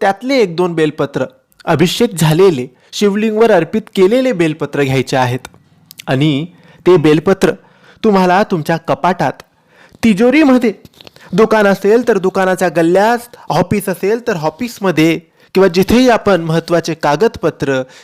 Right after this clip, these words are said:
किंवा जिथेही आपण दागदागिने, पैसे ठेवतो, तिथे आपल्याला हे ठेवायचे आहे. तर मित्रांनो, म्हणून हे बेलपत्र आपण आपल्या घरात ठेवायचे, याने भरभराट नांदते,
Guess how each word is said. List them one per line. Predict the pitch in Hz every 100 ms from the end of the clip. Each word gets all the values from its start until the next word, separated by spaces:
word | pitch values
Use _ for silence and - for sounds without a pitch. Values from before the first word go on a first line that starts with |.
| -
किंवा | 180 175
जिथेही | 170 202 247
आपण | 226 190 185
दागदागिने, | 151 165 175 151 147 143 156 151
पैसे | 139 151 190 214 202
ठेवतो, | 175 165 139 151 131 - - _ -
तिथे | 147 -
आपल्याला | 131 123 139 135 131 143 175 _ _ _ -
हे | 139 156 233 _ _ _ _ _ _
ठेवायचे | - 131 139 180 208
आहे. | 185 165 - _ _ _ _ _ _ _ _ _ -
तर |
मित्रांनो, | 214 226 240 240
म्हणून | 226 185 190 269 214 - _ _ _ _ _ _ _ _ _ _ _ -
हे | 156
बेलपत्र | 123 190 226 208 170 151 135 -
आपण | 156 135 147
आपल्या | 147 143
घरात | 127 165 190 -
ठेवायचे, | 156 151 143 151 160 175 - _ _ -
याने | 139 151 151 196 156 170
भरभराट | 131 151 131 139 170 196
नांदते, | 160 127 123 123